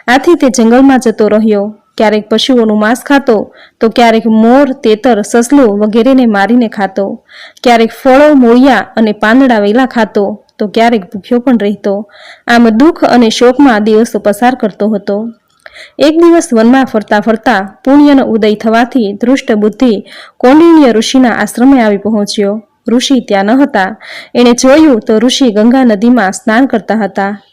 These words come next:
દુષ્ટ બુદ્ધિ ત્યાં ગયો. તેણે કૌંડિન્ય ઋષિ સ્નાન કરીને કિનારા પર આવ્યા હતા.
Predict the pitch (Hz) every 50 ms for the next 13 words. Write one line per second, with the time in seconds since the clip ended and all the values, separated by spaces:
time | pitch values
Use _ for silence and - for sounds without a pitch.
0 | _ _ _ - 220 254 277 269 - - 220 208 208 214 202 - 269 240 247 226
1 | 208 202 202 220 226 262 269 214 190 214 - - - - - - - _ - 233
2 | 233 226 220 - 254 262 277 330 349 339 330 311 262 233 247 240 - 277 247 233
3 | - - 233 233 254 277 262 - 262 220 240 233 214 208 208 - 220 214 220 226
4 | 247 277 - - 269 233 214 202 196 202 202 214 208 196 - 202 196 202 208 208